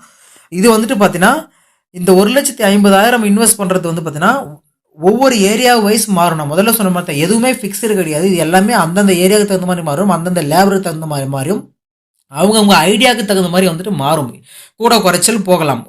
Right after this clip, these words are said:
ஓகேங்களா? So, ஒரு லட்சத்தி ஐம்பதாயிரம் வரை நம்ம வந்துட்டு முதலீடு பண்ணியிருக்கோம். இப்போ இந்த ஒரு லட்சத்தி ஐம்பதாயிரம் நம்ம இன்வெஸ்ட்மெண்ட் பண்ணியிருக்கோம் இல்லைங்களா? So, இப்போ இதுல இருந்து நம்மளுக்கு எவ்வளவு இன்கம் வரும், அது எவ்வளவு நாள்ல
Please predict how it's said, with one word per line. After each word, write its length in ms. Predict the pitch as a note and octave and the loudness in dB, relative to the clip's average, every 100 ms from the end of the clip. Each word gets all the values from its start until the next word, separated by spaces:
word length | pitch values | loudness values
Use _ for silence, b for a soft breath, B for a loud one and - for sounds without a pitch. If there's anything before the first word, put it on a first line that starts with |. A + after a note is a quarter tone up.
| - | -18
ஓகேங்களா? 360 | C#3+ D#3 E3 D3 B B B | -12 -4 -2 -2 B B B
So, 180 | - B3 | -4 0
ஒரு 180 | G3 A#3 | 2 2
லட்சத்தி 320 | B3+ - G3+ | 0 0 -2
ஐம்பதாயிரம் 640 | F3 F3+ F3 E3+ G3 A3+ | 0 0 2 4 2 2
வரை 260 | F#3 G3+ G3 | 2 2 2
நம்ம 240 | D#3+ E3 | 0 -4
வந்துட்டு 520 | D#3 - G3+ D#3 B2+ B2 B2 _ | -4 -2 0 0 -2 -8 -14 _
முதலீடு 360 | D3+ D#3+ F#3+ - | -4 2 2 0
பண்ணியிருக்கோம். 600 | C#3+ E3+ D3+ - F3+ - | -4 -2 -4 -4 -4 -4
இப்போ 480 | F3+ F3+ G#3 D#4 b b b | -6 -2 -2 -2 b b b
இந்த 260 | F3+ F#3 F3+ | -2 0 2
ஒரு 200 | G#3+ C4+ | 2 0
லட்சத்தி 340 | D#4 D#4 - | -4 -6 -4
ஐம்பதாயிரம் 520 | G3+ G3 F#3+ F3 A#3+ | 0 2 4 4 2
நம்ம 160 | A#3+ F#3+ | 0 -2
இன்வெஸ்ட்மெண்ட் 460 | G3 A#3+ A#3 G3 | -2 -2 -4 -6
பண்ணியிருக்கோம் 460 | E3 F3+ G#3 F#3+ D#3 | -4 -2 0 -2 -6
இல்லைங்களா? 380 | C#3 C#3 E3 B2 | -8 -2 -2 -2
So, 220 | A2+ F#3 | -6 -8
இப்போ 180 | E3 D#3+ | -8 -6
இதுல 340 | D#3 G3 C#4 | -2 2 2
இருந்து 240 | B3 C#4 C#4+ | 2 0 0
நம்மளுக்கு 280 | A#3 G3+ D#3 | 0 0 2
எவ்வளவு 640 | E3+ B3+ C#4+ D4+ D4 - - | 2 4 2 2 -2 -4 -6
இன்கம் 420 | F3 A#3 D4+ C4+ | -4 -2 -2 0
வரும், 440 | F3+ E3 A3+ D#4+ - _ _ _ _ | 2 2 2 0 -8 _ _ _ _
அது 260 | F3 G#3+ F#3+ | -2 0 2
எவ்வளவு 440 | F#3 A#3 C4 A3 | 2 4 2 2
நாள்ல 600 | F3+ A3+ C#4+ C#4 F#3 D#3 | 4 4 4 2 0 -4